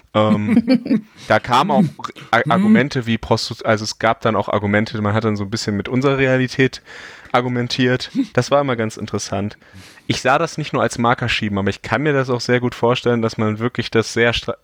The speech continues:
Speaker 1: also sehr strategisch spielt, so nach dem Motto, okay, wie viel Macht setze ich ein,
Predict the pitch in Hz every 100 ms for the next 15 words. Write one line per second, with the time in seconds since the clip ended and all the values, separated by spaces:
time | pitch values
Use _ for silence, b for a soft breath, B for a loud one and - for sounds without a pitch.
0 | _ 107 98 98 104 104 98 B B B
1 | B B - 113 - 131 131 123 - 120
2 | 113 113 110 - 113 110 107 113 - 107
3 | 117 - 117 117 - - 110 - 113 -
4 | 101 107 107 110